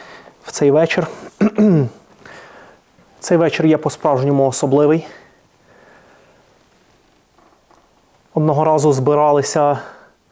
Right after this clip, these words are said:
любителі читати книг з різними книгами на одній такій літературній конференції в одній країні. Там було питання,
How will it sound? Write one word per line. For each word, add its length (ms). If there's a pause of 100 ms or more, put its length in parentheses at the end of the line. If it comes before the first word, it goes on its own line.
(1300)
любителі 720 (240)
читати 420
книг 440 (1000)
з 100
різними 440
книгами 500 (2750)
на 120
одній 280
такій 480 (240)
літературній 680
конференції 720
в 80
одній 240
країні. 480 (3750)
Там 180
було 180
питання, 540